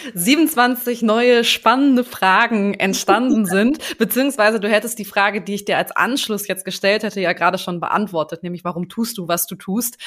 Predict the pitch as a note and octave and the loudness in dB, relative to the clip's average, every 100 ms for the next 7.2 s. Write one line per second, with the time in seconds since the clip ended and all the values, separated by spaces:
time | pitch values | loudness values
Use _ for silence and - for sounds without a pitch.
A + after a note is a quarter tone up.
0 | - G3 G3+ A3+ G#3+ A3 G3 F#3+ G3+ G3+ | -2 0 2 0 2 4 4 4 2 4
1 | G3 G3+ - G3 G3 F#3 F3+ G3+ F#3+ G3 | 2 0 0 -2 -4 -4 2 2 2 -2
2 | F#3 F#3 F#3+ F3+ G3+ G#3+ G3 F#3+ G3+ D#3+ | -2 -10 -12 -6 -4 -4 -2 2 2 2
3 | F#3 F#3 F#3 - _ - F#3 A3 - A#3 | -2 -6 -10 -16 _ -4 -2 0 0 2
4 | A#3 A#3+ - - F3 F3 - D3+ F3 A3+ | 2 -2 -8 -2 -2 -4 -2 0 2 0
5 | A#3 - F3 F#3 G3 G3 G3 F#3 F3 F#3 | -2 -4 -4 -4 -4 -6 -6 -8 -8 -8
6 | F3+ - E3 D#3+ - D3 - - D#3+ - | -10 -8 -10 -8 -10 -10 -10 -14 -14 -14
7 | D3 D#3+ | -14 -14